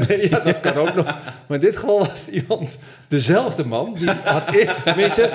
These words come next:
dat denk ik, want het gaat weer via mensen, dus je weet het niet, hè, maar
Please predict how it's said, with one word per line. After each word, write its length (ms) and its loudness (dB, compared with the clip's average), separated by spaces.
dat 160 2
denk 180 4
ik, 140 0
want 120 -4
het 140 -2
gaat 240 -2
weer 120 -2
via 240 0
mensen, 320 -4
dus 100 -6
je 80 -2
weet 200 2
het 100 -10
niet, 160 -8
hè, 80 -2
maar 460 -4